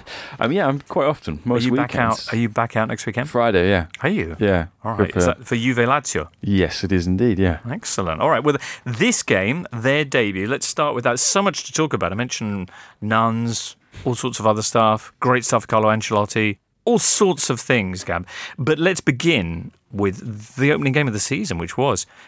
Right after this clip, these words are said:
Speaker 2: Chievo Juventus, which finished three two to Juve. A winning start, but only just. How was the debut? How was the whole build-up? How was the whole experience, James?
Speaker 1: Well, you could feel that something big was, uh,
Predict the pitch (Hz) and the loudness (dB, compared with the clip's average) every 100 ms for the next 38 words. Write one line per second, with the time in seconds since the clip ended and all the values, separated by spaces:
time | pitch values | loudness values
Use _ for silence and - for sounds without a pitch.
0 | _ - 135 135 123 110 127 113 110 131 | _ 0 2 4 4 4 2 0 -2 -2
1 | - - 269 185 - - 95 82 - 87 | 0 0 2 0 0 0 0 0 -4 -4
2 | 78 - - - _ _ - - 170 139 | -4 -10 -20 -20 _ _ -6 0 2 2
3 | 98 87 85 82 101 - - 117 170 156 | 2 0 0 -2 -4 -8 -4 0 2 0
4 | - 135 135 147 139 120 143 127 - 214 | 0 0 2 0 0 0 -2 -2 -2 0
5 | 180 143 160 160 151 147 214 180 156 160 | 0 0 0 0 -2 0 0 0 2 0
6 | 120 139 131 127 127 156 131 120 120 117 | 0 -2 2 0 0 -4 -2 -2 -2 -2
7 | 120 - - 117 104 90 87 - 85 82 | -6 -8 -2 0 0 -2 -4 -4 -4 -4
8 | - - 151 139 143 139 - 175 131 - | -4 0 2 4 2 -2 0 0 0 0
9 | 110 107 104 107 110 - - 107 92 90 | 2 2 2 2 0 -2 -2 0 2 0